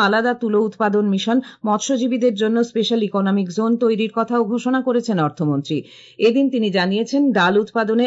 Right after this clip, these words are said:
আগামী ছ বছরে আত্মনির্ভর হবে ভারত, সেদিকে নজর দিচ্ছে সরকার।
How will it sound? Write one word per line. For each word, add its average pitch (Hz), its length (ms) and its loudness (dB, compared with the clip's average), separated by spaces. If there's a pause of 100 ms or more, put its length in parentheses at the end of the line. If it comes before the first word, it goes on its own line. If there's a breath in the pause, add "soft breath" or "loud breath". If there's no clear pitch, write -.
আগামী 190 340 0
ছ 196 100 -10 (180)
বছরে 240 280 0 (380 loud breath)
আত্মনির্ভর 202 640 0
হবে 165 240 -2
ভারত, 170 360 0 (240 loud breath)
সেদিকে 285 440 0
নজর 175 380 0
দিচ্ছে 156 260 -4
সরকার। 156 440 -4